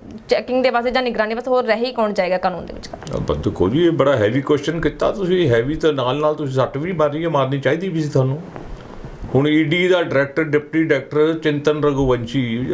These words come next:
Speaker 1: ਜੀ।
Speaker 2: ਭੁਵਨੇਸ਼ਵਰ ਚ, ਉੜੀਸਾ ਚ, ਉੜੀਸਾ ਚ ਬੈਠਾ।
Speaker 1: ਹੂੰ।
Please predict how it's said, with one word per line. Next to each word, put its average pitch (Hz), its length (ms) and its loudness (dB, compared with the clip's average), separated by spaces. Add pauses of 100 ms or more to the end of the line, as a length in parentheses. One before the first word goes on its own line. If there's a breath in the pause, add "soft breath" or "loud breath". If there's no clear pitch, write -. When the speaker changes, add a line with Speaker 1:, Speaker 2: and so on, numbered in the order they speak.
(100)
Speaker 1:
ਜੀ। 196 240 0 (100)
Speaker 2:
ਭੁਵਨੇਸ਼ਵਰ 131 540 4
ਚ, 139 100 -2
ਉੜੀਸਾ 127 360 0
ਚ, 120 180 0 (120)
ਉੜੀਸਾ 151 460 2
ਚ 143 100 0
ਬੈਠਾ। 104 500 -2 (120)
Speaker 1:
ਹੂੰ। 196 120 -6